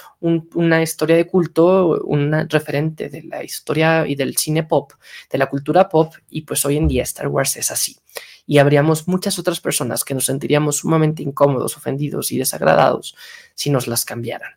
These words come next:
Porque, pues, a final de cuentas es una obra de arte, y la obra de arte se entrega y ya es de la audiencia, más en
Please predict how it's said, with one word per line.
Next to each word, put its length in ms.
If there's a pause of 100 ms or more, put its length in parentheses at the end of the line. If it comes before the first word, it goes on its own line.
(320)
Porque, 240
pues, 360
a 80
final 220
de 80
cuentas 300
es 100
una 160
obra 220
de 100
arte, 320
y 60
la 100
obra 160
de 80
arte 240
se 160
entrega 640
y 180
ya 140
es 100
de 100
la 120
audiencia, 500
más 380
en 220